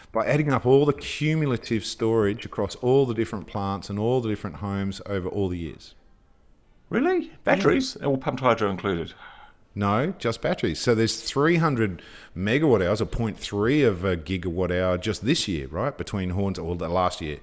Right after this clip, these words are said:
Speaker 1: Hornsdale and, uh, and the residential stuff.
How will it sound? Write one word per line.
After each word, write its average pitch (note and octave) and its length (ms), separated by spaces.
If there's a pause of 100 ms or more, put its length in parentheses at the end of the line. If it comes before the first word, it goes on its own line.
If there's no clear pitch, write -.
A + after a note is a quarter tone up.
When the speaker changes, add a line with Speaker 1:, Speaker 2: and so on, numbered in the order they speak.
(260)
Speaker 1:
Hornsdale F#2+ 640 (100)
and, F2 240
uh, F2 440
and F#2+ 160
the F2+ 40
residential A2+ 460
stuff. - 380